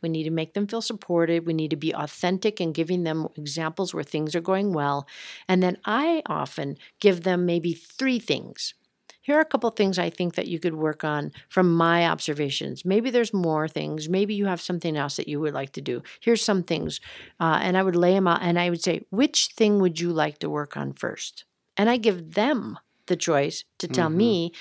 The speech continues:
Speaker 1: what do they wanna work on. And so we put the other things aside. They're there in the background. The teachers receive the feedback. She may or, or he or may or may not, uh, take those other things on, but we're just gonna focus on the one bite-sized piece that we're gonna work on that they chose that means something to them.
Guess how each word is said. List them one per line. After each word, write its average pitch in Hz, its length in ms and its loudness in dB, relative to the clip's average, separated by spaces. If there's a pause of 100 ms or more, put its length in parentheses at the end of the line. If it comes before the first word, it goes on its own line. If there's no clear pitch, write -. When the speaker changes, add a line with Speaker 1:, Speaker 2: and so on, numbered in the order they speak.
(120)
Speaker 1:
what 180 160 0
do 175 100 2
they 165 140 4
wanna 156 220 2
work 151 240 -2
on. 160 240 -2
And 160 120 -4
so 165 120 -2
we 165 100 2
put 226 240 0
the 233 140 2
other 214 160 2
things 214 260 0
aside. 156 680 0
They're 160 180 6
there 175 200 4
in 208 100 4
the 202 60 2
background. 165 480 2
The 151 60 -4
teachers 185 420 -4
receive 196 360 -2
the 196 80 -6
feedback. 165 560 -2 (320)
She - 260 0
may 170 240 4
or, 180 260 0
or 160 100 -2
he 185 300 -2
or 175 240 -2 (120)
may 180 320 2
or 190 80 2
may 190 160 2
not, 147 400 0 (400)
uh, 151 460 2
take 180 200 -4
those 180 180 2
other 170 200 0
things 165 260 -2
on, 156 160 0
but 160 140 0
we're 156 100 0
just 156 320 -2
gonna 185 160 0
focus 170 320 -2
on 147 120 0
the 143 100 -2
one 160 380 0
bite-sized 156 680 -2
piece 139 240 -6
that 147 140 -8
we're 156 80 -4
gonna 151 180 4
work 135 240 -2
on 143 140 0
that 147 180 -6
they 160 160 4
chose 135 540 2
that - 180 -2
means 160 300 0
something 160 320 -4
to 156 120 0
them. 139 320 -6